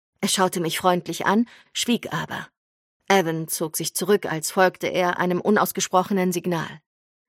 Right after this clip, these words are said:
Die Sonne war gnadenlos. Es musste also immer noch Nachmittag sein, aber der Abend schien nicht mehr fern. In wenigen Stunden würden wir alle schlafen gehen,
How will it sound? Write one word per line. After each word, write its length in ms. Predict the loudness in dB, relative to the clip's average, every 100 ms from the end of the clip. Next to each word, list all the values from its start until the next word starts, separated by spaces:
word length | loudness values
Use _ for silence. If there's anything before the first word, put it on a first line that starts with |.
| _
Die 100 | 0
Sonne 340 | 4 6 6 6
war 160 | 4
gnadenlos. 760 | 2 0 0 0 -2 -4 -6 -10 -12 _ _ -8
Es 160 | 2
musste 280 | 2 4 4
also 180 | 4 4
immer 220 | 4 4
noch 180 | 4 2
Nachmittag 500 | 0 0 -4 -6 -4
sein, 340 | -2 0 0 -4 -18 _ _
aber 160 | 2 4
der 160 | 6
Abend 300 | 6 4 2
schien 260 | -2 -4 -4
nicht 200 | -6 -4
mehr 100 | -6
fern. 480 | -4 -6 -6 -10 -16 _ _ _ _ _
In 280 | 4 6 6
wenigen 380 | 4 4 2 0
Stunden 560 | 4 2 2 4 2
würden 360 | 4 4 4 4
wir 280 | 4 2 2
alle 220 | 2 2
schlafen 520 | 4 4 4 0 -8
gehen, 340 | -6 -6 -6